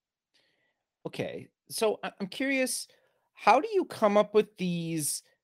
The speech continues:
kind of thoughts and principles and, and kind of changing the rules? Because that in itself can be really kind of scary. And how do you know what to,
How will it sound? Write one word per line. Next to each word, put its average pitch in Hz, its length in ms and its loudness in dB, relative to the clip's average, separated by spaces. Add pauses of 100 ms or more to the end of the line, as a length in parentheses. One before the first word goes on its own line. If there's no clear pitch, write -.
(140)
kind 165 160 -2
of 135 180 -2 (960)
thoughts 165 520 6
and 151 180 -4
principles 147 1080 0
and, 143 240 -2
and 139 120 -4
kind 170 160 -4
of 143 80 -6
changing 180 520 0
the 160 100 0
rules? 156 800 2 (500)
Because 202 480 2 (480)
that 185 320 4
in 294 140 4
itself 262 400 2
can 208 140 -6
be 170 320 -6 (400)
really 190 460 -6 (260)
kind 175 120 -2
of 151 60 -4
scary. 190 800 4
And 170 340 0
how 180 180 0
do 233 80 0
you 233 100 -2
know 208 200 4
what 190 320 4
to, 160 220 -4